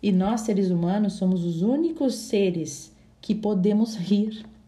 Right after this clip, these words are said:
E que a gente deveria usar mais do riso, porque o riso faz com que, é, é terapêutico, né?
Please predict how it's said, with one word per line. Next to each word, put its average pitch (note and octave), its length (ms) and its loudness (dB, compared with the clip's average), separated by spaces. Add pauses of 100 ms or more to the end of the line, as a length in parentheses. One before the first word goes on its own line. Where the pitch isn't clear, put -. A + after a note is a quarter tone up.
(420)
E A3+ 80 -2
que A3 140 0
a E4 60 4
gente D#4 240 -2
deveria D4+ 420 2
usar D4 260 0
mais A#3 440 2
do F3+ 100 4
riso, F3+ 460 2
porque F3+ 260 -2
o G3+ 100 6
riso F3+ 760 2 (540)
faz C4 260 2
com A3+ 180 0
que, G#3+ 200 -4
é, G#3+ 240 2
é - 20 4
terapêutico, B3 920 2
né? A3 260 0